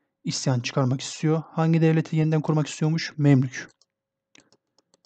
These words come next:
Memlük Devleti'ni yeniden kurmak istiyor. E, Abaza Mehmet Paşa kimdir? Değerli arkadaşlarım, Abaza Mehmet Paşa ile Vardar Ali Paşa, bunların ikisi on yedinci yüzyılda önemli eyalet isyanlarını çıkarmışlardır bu iki isim.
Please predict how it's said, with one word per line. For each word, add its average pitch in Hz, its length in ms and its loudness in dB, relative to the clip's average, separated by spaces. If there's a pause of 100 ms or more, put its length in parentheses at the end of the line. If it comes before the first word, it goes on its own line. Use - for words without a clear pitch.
(420)
Memlük 139 340 4
Devleti'ni 139 340 4
yeniden 143 260 4
kurmak 139 280 0
istiyor. - 300 -6 (500)
E, 143 160 -2
Abaza 165 300 2
Mehmet 170 280 -2
Paşa 170 200 -4
kimdir? 156 520 -8
Değerli 156 180 -4
arkadaşlarım, 151 640 -6 (1080)
Abaza 156 260 0
Mehmet 156 300 0
Paşa 151 220 -2
ile 139 120 2
Vardar 139 380 2
Ali 147 160 -2
Paşa, 143 380 -6 (400)
bunların 151 340 -2
ikisi - 420 -4
on 160 180 0
yedinci 143 340 0
yüzyılda 139 540 -2 (420)
önemli 147 340 0
eyalet 143 520 0
isyanlarını 131 540 2
çıkarmışlardır 139 840 -6
bu - 80 -8
iki 151 240 -6
isim. 156 300 -2